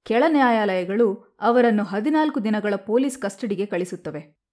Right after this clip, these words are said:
ಒಂದೇ ಆರೋಪವನ್ನು ತೋರಿದರೂ, ಉತ್ತರ ಪ್ರದೇಶದ ಜಿಲ್ಲಾ ನ್ಯಾಯಾಲಯಗಳು ಪೊಲೀಸ್ ಹೇಳಿಕೆಗಳನ್ನೇ ಪರಮಸತ್ಯವೆಂದು ಪರಿಭಾವಿಸಿ,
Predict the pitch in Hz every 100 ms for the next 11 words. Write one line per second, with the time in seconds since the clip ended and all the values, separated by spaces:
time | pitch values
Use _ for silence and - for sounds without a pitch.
0 | _ _ _ _ 208 240 320 339 240 240
1 | 247 247 214 208 202 - 202 269 190 202
2 | 175 - _ 269 277 359 330 320 226 240
3 | 233 202 190 220 269 294 240 208 196 185
4 | 175 185 226 190 _ _ - 233 285 311
5 | 302 254 233 240 233 208 202 190 196 -
6 | 202 285 320 247 240 214 190 190 190 185
7 | 226 220 175 175 208 180